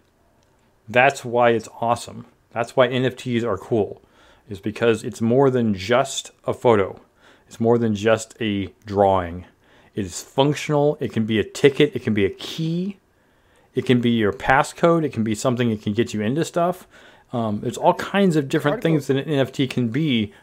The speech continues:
Speaker 1: than just a picture of something.
Speaker 2: This, this article's already talking about, uh, that they ended up,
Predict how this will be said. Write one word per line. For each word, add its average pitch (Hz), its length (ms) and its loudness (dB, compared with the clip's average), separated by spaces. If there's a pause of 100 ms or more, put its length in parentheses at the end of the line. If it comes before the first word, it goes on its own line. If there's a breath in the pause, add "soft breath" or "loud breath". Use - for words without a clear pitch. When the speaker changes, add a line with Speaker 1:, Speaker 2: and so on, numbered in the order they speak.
(120)
Speaker 1:
than 120 240 0
just 117 680 -2 (260)
a 113 60 0
picture 110 420 -2
of 90 100 -8
something. 80 360 -12 (1080)
Speaker 2:
This, 175 180 -16
this 170 200 -16
article's 190 340 -12
already 170 180 -10
talking 165 240 -16
about, 151 300 -12
uh, 143 260 -12
that 139 180 -16
they 151 80 -16
ended 147 220 -18
up, 143 80 -20